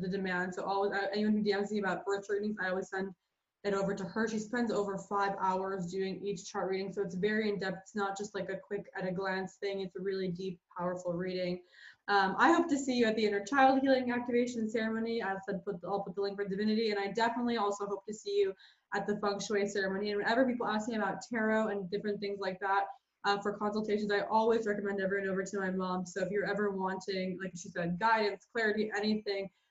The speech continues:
the amount of wisdom she has is absolutely amazing, and she's helped me so much, more than you know, <laughs> um, and with my life, and especially with Feng Shui, with activating different centers and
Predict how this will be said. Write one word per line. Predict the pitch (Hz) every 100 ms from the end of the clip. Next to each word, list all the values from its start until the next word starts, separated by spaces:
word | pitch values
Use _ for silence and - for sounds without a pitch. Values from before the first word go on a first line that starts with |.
| -
the | 220
amount | 214 226
of | 214
wisdom | 208 214 214
she | 214 214
has | 208
is | 180 -
absolutely | 208 214 214 240 202 196
amazing, | 190 196 190 185 190
and | 190
she's | 202 185
helped | 202 180
me | 202
so | - - 262 262
much, | 220 214 -
more | 277 359 349
than | 269
you | 254
know, | 233 214 196 320 415 349 349 453
<laughs> | 466 -
um, | 233 220 214 208 196
and | 208 202 208
with | 214
my | 208 214
life, | 214 214
and | 208
especially | 214 233 226 233
with | 208 -
Feng | 208 202
Shui, | - 202
with | 190 - 196
activating | 190 - 196 190
different | 185 185 185
centers | 190 202 202 196 180
and | 180 180